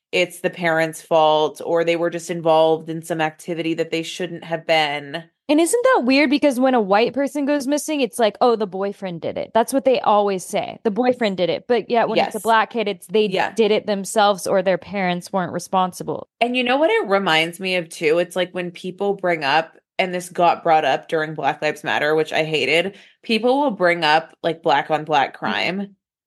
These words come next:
Speaker 1: and they essentially use that as a way to say, like, black people are dangerous and they're killing their own people. And there's a study, fact checked, U S A Today, September twenty twenty.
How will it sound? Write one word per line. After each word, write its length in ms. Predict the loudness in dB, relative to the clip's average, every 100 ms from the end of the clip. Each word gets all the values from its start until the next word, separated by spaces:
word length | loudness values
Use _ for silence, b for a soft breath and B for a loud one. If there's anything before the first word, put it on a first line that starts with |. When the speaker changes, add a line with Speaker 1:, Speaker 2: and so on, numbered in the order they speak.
| _ _
Speaker 1:
and 140 | 0 2
they 120 | 2
essentially 580 | 2 -2 -6 -6 -4 -4
use 480 | -6 -8 -6 -6 0
that 380 | 2 4 2 0
as 180 | -2 0
a 100 | 0
way 400 | 2 4 4 0
to 180 | -6 -10
say, 460 | -2 0 2 2
like, 380 | 2 0 -2 -10 _ _ _ _ _ -4
black 320 | 0 2 0
people 300 | -8 -2 2
are 100 | 2
dangerous 640 | 2 0 0 -2 -2 -2 -2
and 100 | -4
they're 100 | -4
killing 400 | -6 -4 -2 -2
their 160 | -2 -2
own 220 | -2 -6
people. 640 | -8 -8 -2 0 2 0 B B B B
And 160 | 0 2
there's 220 | 0 -2
a 100 | -6
study, 640 | -8 -4 0 2 0 -2 -4 -8
fact 440 | -2 0 0 -2 -6
checked, 380 | 0 0 0 -4
U 160 | 0
S 140 | 0 0
A 80 | 0
Today, 300 | 2 2 2
September 480 | -2 -4 -4 -4
twenty 320 | -4 -4 -6 -6
twenty. 500 | -6 -4 -2 -4